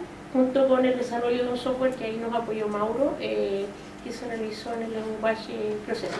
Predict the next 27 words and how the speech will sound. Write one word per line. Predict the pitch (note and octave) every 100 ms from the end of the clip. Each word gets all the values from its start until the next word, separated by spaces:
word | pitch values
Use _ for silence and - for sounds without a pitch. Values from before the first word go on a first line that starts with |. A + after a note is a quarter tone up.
| -
¿parece, | - - -
Mauro? | A3+ A3+ B3+ - - - - - - - - D4 D4 C#4+ C#4+
<coughs> | -
Bueno, | A#3+ F#3+ F3+
la | A3
idea | A3 A#3+
de | C4+
este | C4+ C4 B3
prototipo | A#3 A#3 A#3+ C4+ C4+ C#4+
entonces | C#4 D4 D4 D4+ D#4 E4+ - -
es | B3 B3+
que, | B3+ C4 B3+ B3 -
eh, | G#3+ G3 G3 G3
fuera | A#3+ B3
un |
recurso | A#3+ A#3+ B3+ C4
didáctico | G#3+ G#3 A3+ C#4+ C4+ C4
de | G3
apoyo | G3 A3 A#3 A#3+
a |
las | A#3
clases | A#3 A3+ A#3
de | A3+
dirección, | A3 G3+ - B3 C#4+ A4+ - - - - - -
que | C4+
tuviera | C#4+ C#4 C4
ejercicios, | - G#3 - C#4+ C#4+ C#4+ D4 D4